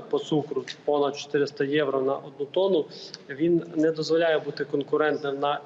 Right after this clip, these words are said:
європейському ринку. Тому по цукру, для виробників цукру дуже важливо мати саме доступ до Європейського Союзу. Наприклад, виробники меду, е,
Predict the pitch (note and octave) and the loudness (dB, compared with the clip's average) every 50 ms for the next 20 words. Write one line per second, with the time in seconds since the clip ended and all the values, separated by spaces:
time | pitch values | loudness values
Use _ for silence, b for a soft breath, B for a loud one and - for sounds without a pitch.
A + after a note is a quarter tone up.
0 | - C#3 C3+ C3 C#3 C3+ - C#3+ C#3 C3+ - - D3 C#3+ C#3+ C#3+ C3 A#2+ - - | -4 -2 0 0 0 0 0 0 0 0 -2 0 2 4 4 4 4 2 -2 -8
1 | - - - B B B B B B B - - C#3 C#3 D3+ D#3+ E3 D#3+ D#3 D#3 | -14 -16 -18 B B B B B B B -8 -4 0 2 4 4 4 4 2 2
2 | - D3+ - - - F3 F3+ - - F3 F3 E3 D#3 D3+ D3 C#3+ - - D#3+ C#3+ | 0 -2 0 2 0 0 0 0 0 2 4 6 6 4 4 2 -2 -4 -4 0
3 | C#3 C#3+ C#3+ D3 C#3+ C#3+ D3+ C#3+ - D3+ C#3+ C3+ - - - F3+ F3+ - - D#3 | 2 2 2 4 2 2 2 0 0 -4 -6 -6 -6 -4 -2 -2 -2 0 0 2
4 | D3 C#3+ - B B B B B B - C#3+ D3+ C#3+ D3 D3 D3 C3+ D3+ E3 D#3+ | 2 2 0 B B B B B B -2 0 4 4 4 4 4 4 4 4 4
5 | D3+ C#3+ C#3+ C#3+ C#3 - - C3 - D3+ C#3+ C#3+ C#3+ C3+ - D3 C#3 - - C#3 | 6 4 4 2 2 0 -4 -4 0 0 2 2 0 2 2 0 0 0 -4 -2
6 | - D3 D3+ D#3 D#3 D3+ C#3+ C#3 C#3+ D3 D3 - D3 C3+ A#2+ - - C3+ A#2+ - | 2 4 4 4 4 2 2 4 2 2 2 2 0 0 0 -2 -6 -8 -8 -8
7 | - - - - - - - - - C#3+ - - F#3 F3+ F3 E3+ D#3+ D#3+ - E3 | -14 -16 -16 -18 -18 -20 -20 -16 -16 -12 -2 0 0 2 4 2 0 0 -2 -10
8 | C#3+ C#3+ D3+ D#3 D3+ D#3 E3+ D#3+ - - F#3 E3+ F3 G3 A#3 B3 B3 - F#3 D#3+ | -2 0 2 2 2 2 2 0 2 2 0 2 4 4 4 4 2 2 2 2
9 | C#3+ B B B B B B B B B B - D3+ D3+ D3 D3 D3 D3 D#3 D3+ | 2 B B B B B B B B B B -2 0 2 2 4 4 2 2 0